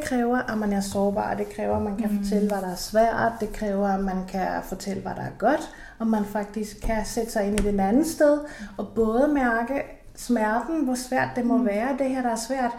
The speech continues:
Speaker 2: Mm.
Speaker 1: Men også glæden, hvor fedt det er, det her, der lykkes for min ven eller min veninde.
Speaker 2: Præcis.
Speaker 1: Så det er så,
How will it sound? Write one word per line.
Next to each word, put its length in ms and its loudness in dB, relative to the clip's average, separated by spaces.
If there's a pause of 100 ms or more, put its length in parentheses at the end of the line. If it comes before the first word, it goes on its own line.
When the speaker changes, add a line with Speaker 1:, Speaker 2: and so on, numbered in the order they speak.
(120)
Speaker 2:
Mm. 60 0
Speaker 1:
Men 160 6
også 240 2
glæden, 480 4
hvor 180 2 (100)
fedt 280 0
det 160 -2
er, 160 0
det 100 0
her, 140 0
der 100 -4
lykkes 380 -2
for 240 -6 (280)
min 280 0
ven 160 -6 (180)
eller 220 -10
min 260 -6
veninde. 340 -8 (120)
Speaker 2:
Præcis. 680 -6
Speaker 1:
Så 200 -4
det 120 -4
er 160 -4
så, 400 2